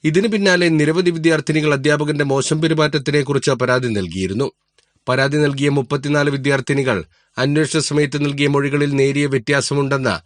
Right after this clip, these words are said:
ആഭ്യന്തര പരാതി പരിഹാര സെൽ അന്വേഷണ റിപ്പോർട്ടിൽ പറയുന്നു. അന്വേഷണ റിപ്പോർട്ടിൽ അധ്യാപകനോട് നന്നായി പെരുമാറണമെന്ന് ഉപദേശിച്ചുകൊണ്ടാണ് തിരിച്ചെടുക്കാൻ ശുപാർശ നൽകിയത്. പത്തൊൻപത് വിദ്യാർത്ഥികൾ ഐ സി സി അന്വേഷണം തൃപ്തികരമല്ലെന്ന് കാണിച്ച് വൈസ് ചാൻസലർക്ക് പരാതി നൽകിയിരുന്നു.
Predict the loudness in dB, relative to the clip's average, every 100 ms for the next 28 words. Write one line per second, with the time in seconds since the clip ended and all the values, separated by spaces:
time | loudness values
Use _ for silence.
0 | _ _ -2 0 2 0 0 0 0 0
1 | 0 -2 0 0 0 -2 0 0 -2 -2
2 | -2 -2 -2 -2 -2 -4 -6 -6 -4 -6
3 | -8 _ _ _ _ _ _ _ _ 0
4 | 4 4 4 2 0 2 2 2 -2 -4
5 | -6 0 0 2 0 0 2 2 2 2
6 | 2 2 2 2 2 2 2 2 2 2
7 | 0 0 0 0 2 2 0 0 -2 -2
8 | -2 0 -2 0 -2 -2 -2 -4 -6 -6
9 | -4 -4 -4 -8 _ _ _ _ -2 0
10 | 0 2 2 0 0 0 0 0 0 0
11 | 0 -2 -2 0 0 0 0 -2 -2 -4
12 | -2 0 0 0 0 0 -2 0 -2 -2
13 | -2 -2 0 -2 0 -2 -2 -4 -2 0
14 | 0 0 -2 -2 -4 -6 -4 -6